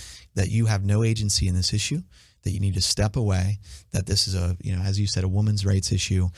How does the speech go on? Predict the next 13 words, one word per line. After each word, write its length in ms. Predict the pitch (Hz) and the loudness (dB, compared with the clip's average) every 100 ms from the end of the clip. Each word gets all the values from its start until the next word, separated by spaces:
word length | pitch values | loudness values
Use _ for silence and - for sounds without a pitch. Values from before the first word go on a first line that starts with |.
| - - | -12 -4
when 140 | 98 | 0
actually 360 | 98 107 - 101 | 2 0 -2 -2
it's 200 | 107 - | -2 -2
a 60 | 104 | -4
human 440 | - 131 110 98 | -2 0 2 2
rights 320 | 95 104 - | 2 2 2
issue. 320 | 98 - 87 87 - - - | 0 0 -4 -6 -10 -20 -8
A 60 | 101 | -6
human 520 | - 131 123 113 107 92 | -2 0 0 0 -2 -2
baby 600 | 101 104 107 90 87 127 - - - _ - | 0 2 0 0 -2 -2 -6 -20 -20 _ -2
is 160 | 98 | -2
being 320 | 95 98 95 95 | 0 0 0 -2
killed. 480 | 104 92 87 - | 0 -2 -4 -10